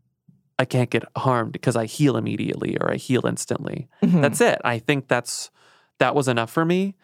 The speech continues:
Speaker 1: In the most recent Wolverine movie, he's getting older and he's n-, nearing death,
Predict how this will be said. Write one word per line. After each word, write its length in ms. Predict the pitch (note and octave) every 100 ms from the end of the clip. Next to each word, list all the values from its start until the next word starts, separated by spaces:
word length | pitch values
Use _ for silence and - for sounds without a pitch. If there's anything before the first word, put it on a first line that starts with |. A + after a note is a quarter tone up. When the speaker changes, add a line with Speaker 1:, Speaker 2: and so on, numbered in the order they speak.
| _ _ _ _
Speaker 1:
In 280 | - F3 F3
the 60 | D3
most 320 | D3+ D3+ -
recent 340 | D3 D3+ C3
Wolverine 500 | B2+ D#3+ D#3+ B2 A2+
movie, 520 | A2+ A2+ G#2+ A2+ A2+ A2+ _ _ _
he's 280 | - C3+ A2 _ _ _ _ _ -
getting 180 | B2+ A2
older 440 | B2+ B2+ A2+ G#2
and 160 | - A2
he's 160 | G#2+ A2 _ _ _
n-, 140 | A#2+ - - -
nearing 440 | C3 B2+ B2 A2+ A2+
death, 480 | G#2+ G1+ - -